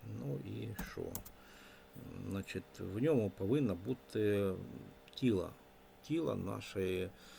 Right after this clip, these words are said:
нашого конструктора. Значить, е, тіло, значить, в блоці пишеться begin end. Тут все в блоці begin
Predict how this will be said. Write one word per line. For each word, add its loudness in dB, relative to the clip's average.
нашого 0
конструктора. -6
Значить, -6
е, -2
тіло, -2
значить, -10
в -10
блоці -2
пишеться -6
begin -2
end. -8
Тут 4
все 0
в 4
блоці -2
begin -4